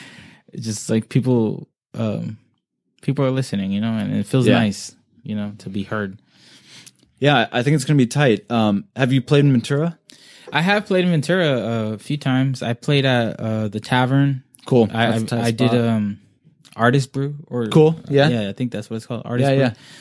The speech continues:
Speaker 1: I did Artist Brew, uh, one month.
Speaker 2: Last year?
Speaker 1: Yeah, last year.
Speaker 2: Or, like, this pat-, just, you know,
Speaker 1: Yeah, well,
Speaker 2: two thousand nineteen?
Speaker 1: two thousand nineteen, yeah, I did.
Speaker 2: Okay, cool.
Speaker 1: I did one there, and then, uh, I performed at Bombay's.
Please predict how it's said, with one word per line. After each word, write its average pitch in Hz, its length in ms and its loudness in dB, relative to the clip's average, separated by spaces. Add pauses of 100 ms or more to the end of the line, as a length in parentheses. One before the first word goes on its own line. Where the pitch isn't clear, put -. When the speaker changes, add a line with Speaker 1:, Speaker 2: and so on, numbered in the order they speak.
(200)
Speaker 1:
I 123 60 0
did 127 140 4
Artist 123 320 0
Brew, 127 340 -4
uh, 117 320 -2
one 127 220 -2
month. 127 340 -2 (200)
Speaker 2:
Last 123 300 2
year? 208 180 2 (1160)
Speaker 1:
Yeah, 131 220 2
last 98 280 -6
year. 87 120 -12 (280)
Speaker 2:
Or, 127 140 4
like, 113 200 2 (260)
this 123 180 -2
pat-, 107 280 -2
just, 110 220 -6
you 120 100 0
know, 101 80 0
Speaker 1:
Yeah, 165 80 4
well, 131 40 2
Speaker 2:
two 117 60 2
thousand 107 160 2
nineteen? 107 280 2
Speaker 1:
two 151 60 2
thousand 127 300 0
nineteen, 107 340 -2
yeah, 92 180 -6
I 87 60 -10
did. 90 200 -8
Speaker 2:
Okay, 165 220 2
cool. 160 380 2 (320)
Speaker 1:
I 107 80 -10
did 104 140 -4
one 104 160 -2
there, 107 260 -2
and 107 200 -4
then, 104 140 -2
uh, 98 320 -4 (280)
I 120 80 -6
performed 131 340 -2
at 113 100 2
Bombay's. 110 800 0